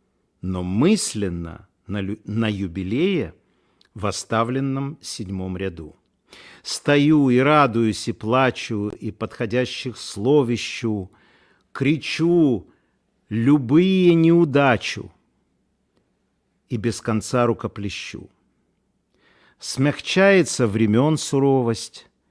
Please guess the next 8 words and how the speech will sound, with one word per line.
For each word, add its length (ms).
теряют 760
новизну 1000
слова. 800
Талант — 840
единственная 1300
новость, 840
которая 600
всегда 840